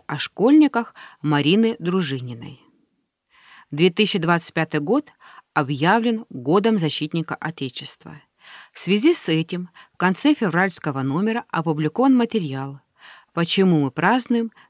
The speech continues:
День защитника Отечества двадцать третьего февраля?». А в мартовском номере опубликована статья «От потаенных судов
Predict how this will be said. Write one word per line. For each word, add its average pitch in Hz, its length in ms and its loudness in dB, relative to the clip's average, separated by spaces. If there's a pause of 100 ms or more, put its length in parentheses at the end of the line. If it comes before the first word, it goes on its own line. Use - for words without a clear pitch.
День 160 320 2
защитника 160 600 -4
Отечества 226 760 -6
двадцать 160 540 -4
третьего 160 340 -4
февраля?». 143 600 -10 (960)
А 180 120 4
в 180 40 2
мартовском 190 640 0
номере 147 380 -2
опубликована 170 720 0
статья 139 560 -10 (640)
«От 165 140 -2
потаенных 175 560 2
судов 175 560 -4